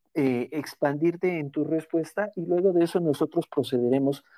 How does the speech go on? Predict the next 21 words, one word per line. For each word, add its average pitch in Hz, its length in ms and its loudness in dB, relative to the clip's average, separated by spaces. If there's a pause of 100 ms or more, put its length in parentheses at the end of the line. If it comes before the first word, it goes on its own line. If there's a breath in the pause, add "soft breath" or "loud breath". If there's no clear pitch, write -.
a 117 120 2
hacer 156 300 2
preguntas 202 480 4
que 196 120 2
nos 185 120 0
han 185 140 2
enviado 190 480 4
y - 80 -4
también 160 400 -2
abrir 139 380 -2
los 147 180 0
micrófonos 135 680 -4 (360 soft breath)
a 120 100 4
los 117 220 2
que 123 100 2
nos 110 160 2
están 104 320 -2
escuchando. 98 640 -8
Por 190 120 4
favor, 131 320 4
Alejandro. 92 400 -8